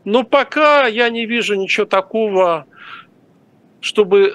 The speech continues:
вынудило западные общества европейские влиять на своих лидеров, даже если Россия будет, э, в это дело вкладываться.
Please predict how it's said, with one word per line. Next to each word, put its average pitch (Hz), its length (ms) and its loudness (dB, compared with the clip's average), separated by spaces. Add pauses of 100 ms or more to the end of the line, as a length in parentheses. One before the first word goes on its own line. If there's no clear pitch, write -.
вынудило 160 800 0
западные 143 760 -2
общества 220 580 -2
европейские 139 760 -2
влиять 180 440 -2
на 185 80 -2
своих 160 420 -4
лидеров, 98 540 -4
даже 180 300 0
если 175 200 -4
Россия 160 560 -2
будет, 143 480 -8
э, 135 340 -2
в 131 80 -8
это 151 200 -2
дело 139 260 -2
вкладываться. 101 880 -6